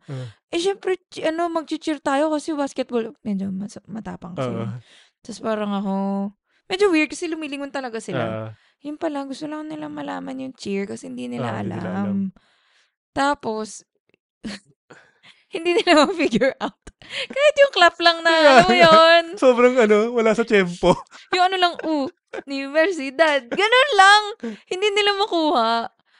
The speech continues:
Speaker 2: Tapos, ano, ano ba yung, <laughs> nagja-jumbo hotdog na yung cheer ng tito. <laughs> Tapos, ano yun, kasi yung suite, may barrier lang, di ba? Tas
Speaker 1: Oo.
Speaker 2: mababa. Siguro kung matangkad ka na sa may hita
Speaker 1: Oo.
Speaker 2: mo lang.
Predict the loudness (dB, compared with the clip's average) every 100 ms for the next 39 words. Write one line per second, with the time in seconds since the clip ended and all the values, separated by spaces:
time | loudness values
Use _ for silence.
0 | _ _ 0 0 2 -2 -2 -4 -2 -2
1 | -2 -2 -4 -6 -4 -4 -6 -14 _ _
2 | _ -20 -6 -4 -2 -2 4 4 4 2
3 | 4 2 2 0 0 0 0 0 -4 -6
4 | -4 -4 -4 -6 -6 -6 -4 -2 -2 -4
5 | _ -20 -18 -20 -20 _ -20 _ -20 _
6 | _ -20 -18 -18 -18 _ _ -6 -6 -6
7 | -10 -8 -6 -4 -6 -10 _ -6 -4 -6
8 | -8 -12 -8 -8 -10 _ _ -10 -6 -6
9 | -2 0 0 0 -2 -2 -2 -4 -6 -6
10 | -4 -4 -2 0 0 0 0 -4 -6 -10
11 | -10 -8 -8 -8 -10 -12 -12 -10 -10 -12
12 | -14 -14 -14 -12 -12 -8 -6 -8 -10 -14
13 | -16